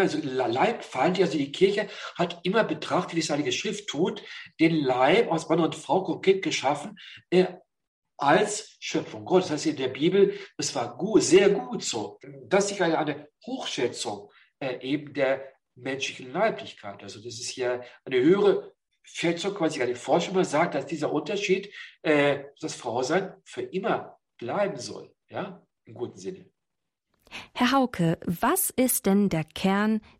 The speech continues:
Speaker 2: der Mariendogmen?
Speaker 1: Das kann man verschieden bestimmen. Man könnte es vielleicht sagen mit Gertrud von der Vor, das ist eine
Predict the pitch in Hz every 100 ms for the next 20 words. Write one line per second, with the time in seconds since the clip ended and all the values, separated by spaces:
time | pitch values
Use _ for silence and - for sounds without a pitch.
0 | - 170 175 175 170 165 180 170 151 -
1 | - - - - - _ _ _ _ _
2 | - - 165 - - - - 214 180 147
3 | - 170 190 202 - 190 185 - 160 -
4 | 151 160 - 160 170 165 151 127 120 -
5 | 185 170 - 120 127 123 120